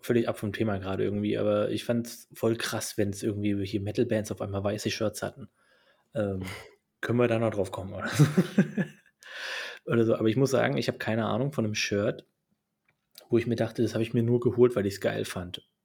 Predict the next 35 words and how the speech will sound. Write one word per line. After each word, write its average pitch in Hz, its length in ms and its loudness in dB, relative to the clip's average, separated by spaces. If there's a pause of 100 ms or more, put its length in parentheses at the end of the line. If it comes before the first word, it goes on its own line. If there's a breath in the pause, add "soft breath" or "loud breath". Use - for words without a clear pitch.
Irgendwie, 110 480 0
weil 110 420 0
eigentlich 127 500 0 (720 soft breath)
konnte 127 220 0
ich 117 80 -2
mit 120 120 0
allen 120 300 0
Bands 110 300 0
irgendwie 156 300 0
was 151 120 -2
anfangen. 151 640 -2
Manchmal 123 380 -2
hatte 123 140 -2
ich 117 60 -2
so 127 120 2
auf 117 120 -2
einem 110 120 -2
Konzert 117 520 -4
zum 107 180 -4
Beispiel 107 320 0
mir 107 160 -2
eins 107 240 -8
geholt, 107 480 0
wo 107 80 0
ich 101 80 -6
dann 107 120 -4
so 104 120 -4
gedacht 101 280 -2
hab, 107 160 0 (440 loud breath)
ja, 98 120 -4
die 98 100 0
Band 101 260 -2
war 110 80 0
schon 101 160 -2
geil 107 460 -2